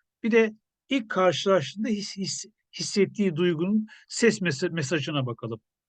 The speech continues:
Arkadaşlar ben sordum, dedim ki, Murat dedim. E, bu arada gönderen arkadaşın adı Murat.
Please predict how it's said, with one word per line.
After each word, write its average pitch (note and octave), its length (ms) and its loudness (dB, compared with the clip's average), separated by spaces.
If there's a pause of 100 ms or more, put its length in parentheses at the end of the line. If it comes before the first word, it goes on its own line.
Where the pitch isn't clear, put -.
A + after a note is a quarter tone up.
(2500)
Arkadaşlar F3+ 560 2
ben F3 120 2
sordum, E3 440 0
dedim G#3 200 -2
ki, C#3+ 220 -6 (300)
Murat F3+ 320 0
dedim. A#2+ 280 -2 (160)
E, C#3 100 -4
bu D3 80 6
arada C#3 160 4
gönderen C3+ 400 2
arkadaşın C3 420 -2
adı B2 160 -4
Murat. D3 300 -4